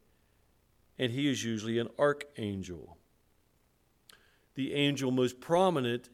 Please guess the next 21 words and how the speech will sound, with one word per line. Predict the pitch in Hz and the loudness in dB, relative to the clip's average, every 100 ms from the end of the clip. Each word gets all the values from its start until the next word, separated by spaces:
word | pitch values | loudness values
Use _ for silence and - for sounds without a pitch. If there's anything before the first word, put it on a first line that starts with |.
| - | -8
in | 131 | -4
the | 120 | -2
story | - 143 131 120 | 0 2 2 2
of | |
the, | 110 104 - - | 0 -6 -6 -2
of | 117 | -2
the | 104 | 0
Nativity | 107 98 180 170 123 117 | -4 0 0 2 0 -2
is | 117 | -2
an | |
angel | 120 113 113 | -4 -4 -4
named | 120 117 117 123 | -4 -4 -6 2
Gabriel. | 156 175 123 110 90 - - _ _ _ _ _ _ _ _ _ _ _ _ _ 117 | 8 8 6 0 -2 -8 -20 _ _ _ _ _ _ _ _ _ _ _ _ _ 2
Gabriel | 143 175 151 135 | 6 6 6 2
means | 120 117 113 110 - 101 | 2 0 -2 -4 -8 -6
stands | - - 135 135 135 - | -4 -2 -2 -2 -4 -6
in | 127 | -6
the | 113 | -6
presence | - 113 98 107 - | -2 -2 -2 -6 -8
of | 107 | -8
God. | 92 127 120 95 78 | -2 0 0 -4 -10